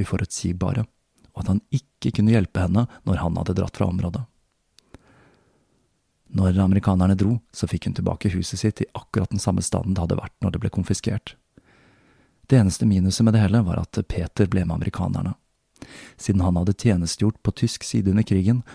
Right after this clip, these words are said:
så risikerte han å bli arrestert på ny av den franske okkupasjonsmakten. Først så det hele ut til å gå greit. Alt som skjedde, var at de amerikanske flaggene ble byttet ut med franske. Etter noen dager så begynte hun å få besøk av en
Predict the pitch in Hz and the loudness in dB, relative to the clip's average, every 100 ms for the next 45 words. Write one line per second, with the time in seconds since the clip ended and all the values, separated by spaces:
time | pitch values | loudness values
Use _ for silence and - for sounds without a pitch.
0 | - - 90 113 - 95 - 92 92 104 | -8 -2 -2 0 -2 -4 -2 0 2 2
1 | 104 - 98 - 113 104 107 104 87 85 | 0 0 -2 0 2 4 2 0 -2 -2
2 | - 87 - 98 - - - 95 - 104 | -2 -4 -4 -6 -4 -6 -2 -2 -2 -4
3 | - - 131 _ _ _ _ _ _ _ | -4 -6 -10 _ _ _ _ _ _ _
4 | _ _ _ _ _ _ _ _ _ _ | _ _ _ _ _ _ _ _ _ _
5 | _ - - 101 - - 95 87 87 95 | _ -6 -2 -2 -2 -6 -2 -2 -2 -4
6 | - - 101 92 92 - 110 - - - | -4 -4 -2 0 -2 -2 -4 -6 -20 -20
7 | _ _ _ _ _ - - - 92 - | _ _ _ _ _ -20 -16 -4 -2 2
8 | 120 117 92 113 90 - - 87 98 - | 2 2 2 2 2 -2 -2 0 0 0
9 | 90 - - 110 95 98 117 110 90 - | -2 -2 -4 -2 0 2 2 0 -4 -4
10 | - - - 95 95 92 - 104 104 _ | -4 -4 -2 -2 -2 -4 -6 -10 -10 _
11 | _ _ _ _ _ _ _ _ _ _ | _ _ _ _ _ _ _ _ _ _
12 | _ - 104 95 95 101 85 104 - 90 | _ -2 0 2 2 2 2 0 0 0
13 | 85 92 90 - 95 - 92 95 - 87 | 0 0 -2 0 -4 -2 -2 -4 -4 -6
14 | 80 82 87 | -4 -2 -2